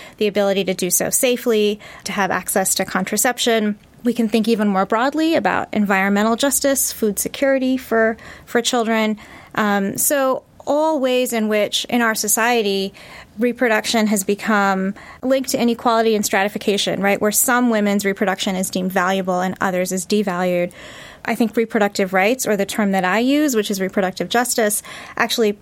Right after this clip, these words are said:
challenges that to, to say that we value everyone's right to reproduce or not equally.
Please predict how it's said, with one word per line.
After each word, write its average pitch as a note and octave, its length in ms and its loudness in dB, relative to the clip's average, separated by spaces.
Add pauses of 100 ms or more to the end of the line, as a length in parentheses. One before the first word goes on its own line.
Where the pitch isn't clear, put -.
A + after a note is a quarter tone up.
(140)
challenges C4 600 0
that F3+ 280 -2
to, - 280 0
to - 160 -6
say G3+ 220 2
that F#3+ 120 2
we G#3 140 0
value G3 400 2
everyone's A3+ 500 0
right F3+ 240 0
to G3+ 120 -4
reproduce F#3 480 -2
or A3 160 0
not E3+ 400 -4
equally. F3+ 480 -2